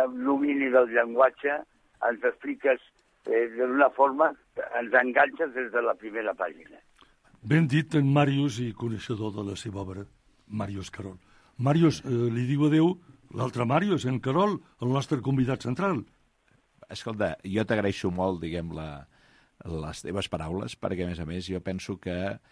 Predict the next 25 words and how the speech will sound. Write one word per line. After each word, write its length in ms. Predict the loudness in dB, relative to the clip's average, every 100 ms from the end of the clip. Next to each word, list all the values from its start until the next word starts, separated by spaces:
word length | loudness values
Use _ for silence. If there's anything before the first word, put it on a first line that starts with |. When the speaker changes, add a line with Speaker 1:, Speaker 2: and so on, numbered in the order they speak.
| _ _ _
Speaker 3:
ehm, 800 | -10 -8 -8 -10 -12 -14 -18 -20 -20 -4
tu 120 | 0
la 80 | 0
vida 280 | 2 0
pots 240 | -2 -4 -4
fer 160 | -2 -2
moltes 360 | -2 -4 -6 -6
coses 320 | -6 -6 -8
i 80 | -8
unes 120 | -8
les 140 | -10
fas 220 | -10 -12
millors 300 | -10 -10 -12
que 100 | -12
altres, 320 | -14 -14 -18 -16
no? 140 | -18 _ _ _ _
Però 640 | -4 -2 0 -2 -2 -4 -6
quan 400 | -6 -4 -4 -8
te-, 160 | -4 -4
trobes 320 | 0 0 2
el 140 | 2 0
retorn 560 | -2 -2 -2 -2 -6
per 220 | -8 -12 -10
part 260 | -10 -8
de, 140 | -8